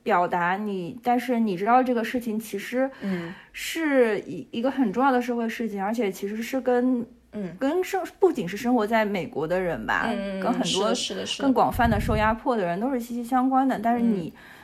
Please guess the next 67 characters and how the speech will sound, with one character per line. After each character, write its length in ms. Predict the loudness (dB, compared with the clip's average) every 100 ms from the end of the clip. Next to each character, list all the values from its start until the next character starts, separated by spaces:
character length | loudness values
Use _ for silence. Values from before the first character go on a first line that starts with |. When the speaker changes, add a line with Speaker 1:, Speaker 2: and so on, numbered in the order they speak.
| -2
Speaker 1:
你 140 | 0
处 180 | 2 2
于 40 |
这 100 | 4
种 100 | 4
无 140 | 2 0
力 180 | -2 -2
中， 240 | -2 -2
你 120 | -2
用 180 | -4 -6
沉 240 | -8 -6
默 260 | -2 2 2
对 200 | 2 0
抗 220 | 2 2
无 140 | 2 -2
力 160 | -2
感， 260 | 0 0 -2
并 180 | -4 -4
不 100 | -4
是 220 | -6 -6
一 80 | -4
个 340 | -2 0 0 -6 -12 _ -14 -10
Speaker 2:
不 40 |
是 160 | -6 -6
一 80 |
个 80 | -6
好 140 | -6 -4
办 80 |
法。 60 | 0
Speaker 1:
很 40 |
好 120 | 0 0
的 100 | -2
方 260 | -4 -6
式， 320 | -6 -8 -8 -6
Speaker 2:
嗯。 220 | -6 -6
Speaker 1:
嗯， 100 | -6
在 160 | -6 -4
我 100 | -4
们 200 | -4 -8
看 280 | -8 -8 -6
来。 200 | -8 -10 -12 -18 -18 -10
Speaker 2:
嗯。 220 | -10 -8 -6
Speaker 1:
嗯， 560 | -4 -4 -4 -6 -8 -4
但 120 | -2
是 160 | 0 0
其 160 | -2 -2
实， 300 | 4 4 4 2
但 180 | 6 6
是 60 | 6
这 80 |
种 120 | 4 4
发 200 | 4 6
声 120 | 6
也 140 | 4
并 200 | 4 2
不 100 | 2
是 80 | 0
说 180 | 0 2
每 220 | 2 2
个 80 | 4
人 160 | 4
都 60 | 6
要 80 | 4
需 160 | 4 6
要 180 | 8
上 320 | 6 4 4 2
街， 340 | -2 -2 -2